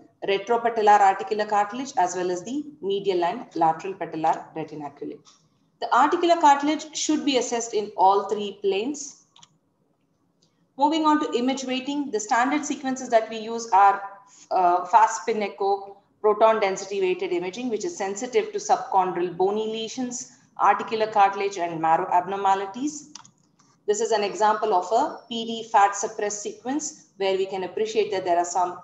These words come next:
bony signal changes suggestive of contusion. We can appreciate that there is cartilage loss here.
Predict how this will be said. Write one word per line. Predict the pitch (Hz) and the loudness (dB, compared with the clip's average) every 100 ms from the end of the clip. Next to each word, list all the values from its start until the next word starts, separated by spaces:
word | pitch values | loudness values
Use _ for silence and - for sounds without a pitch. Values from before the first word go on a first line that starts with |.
| _ _ _ | _ _ _
bony | 202 214 254 | 4 4 2
signal | 254 247 233 226 | -4 -4 -2 -2
changes | 226 220 226 247 | -2 -4 -6 -8
suggestive | 190 180 - 180 | -8 -8 -8 -8
of | 175 175 | -10 -8
contusion. | 180 180 208 208 233 233 - _ - | -10 -8 -10 -10 -10 -12 -16 _ -12
We | |
can | - 175 | -8 -6
appreciate | 175 175 196 226 208 | -6 -6 -6 -4 -2
that | 196 180 | -4 -6
there | 180 | -4
is | 175 - | -6 -6
cartilage | 175 165 - 208 208 208 | 0 2 2 0 -2 -4
loss | 190 190 196 - | 0 0 0 -2
here. | 214 220 | -2 -2